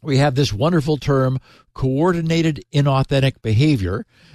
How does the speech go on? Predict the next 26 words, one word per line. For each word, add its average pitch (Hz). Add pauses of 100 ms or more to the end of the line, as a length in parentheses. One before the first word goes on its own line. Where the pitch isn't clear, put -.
and 117
now 139
we 135
have 120
some 214
sense, 120
thanks 127
to, 117 (220)
to 123 (100)
Facebook, -
Facebook's -
work 147
on 104
this, 104 (360)
about, 120 (440)
uh, 110 (120)
you 131
know, 117 (200)
the, 117
the 110
spread 151
and 110
nature 117
of 98
these 101
networks. 107